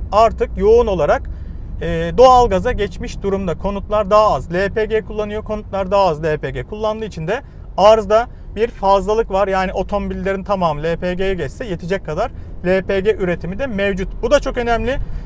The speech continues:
Çünkü örneğin bugün, e, bütün Türkiye'deki mesela bütün otomobiller elektriğe geçse, elektrikliye dönüştürülse bir anda, bir çıtla, e, buna yetecek kadar elektrik üretmiyoruz biz.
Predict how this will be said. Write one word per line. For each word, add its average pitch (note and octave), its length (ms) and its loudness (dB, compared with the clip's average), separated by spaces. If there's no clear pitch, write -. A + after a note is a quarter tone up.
Çünkü C4 300 -2
örneğin A#3 580 4
bugün, A#3+ 340 2
e, F#3 600 2
bütün D4+ 440 -2
Türkiye'deki A#3 420 2
mesela G3+ 280 -2
bütün C#4+ 160 -6
otomobiller G3 640 -2
elektriğe A3+ 540 4
geçse, G3+ 320 -2
elektrikliye F#3+ 1160 -2
dönüştürülse C#3 680 -6
bir G3 160 2
anda, E3 260 0
bir E3+ 140 -6
çıtla, - 400 -2
e, E3+ 380 0
buna A#3+ 180 2
yetecek C4 400 0
kadar B3 240 0
elektrik B3 540 2
üretmiyoruz F3+ 600 2
biz. - 360 -8